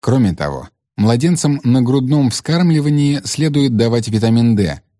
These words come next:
пока их не отнимут от груди – а всем крохам в промежутке от четырех до шести месяцев — железо. А в остальном, как сообщается в обзоре предшествующих исследований,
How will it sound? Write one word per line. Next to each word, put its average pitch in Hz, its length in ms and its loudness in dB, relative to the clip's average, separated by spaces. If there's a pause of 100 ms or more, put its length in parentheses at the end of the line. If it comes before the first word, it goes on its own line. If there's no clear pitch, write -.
пока 117 220 -2
их 110 200 -2
не 120 60 2
отнимут 104 440 -2
от 92 120 -4
груди – 95 460 -2 (480)
а 135 120 -4
всем 139 300 0
крохам 143 400 -2
в - 100 -10
промежутке 123 680 0
от 92 100 -4
четырех 104 440 -2
до 92 100 0
шести 98 380 -2
месяцев — 147 600 -2 (140)
железо. 82 580 -2 (760)
А 113 120 -2
в 104 80 0
остальном, 147 560 0
как - 240 -6
сообщается 135 640 -2
в 113 80 0
обзоре 120 400 0
предшествующих 101 960 -4
исследований, 104 680 -2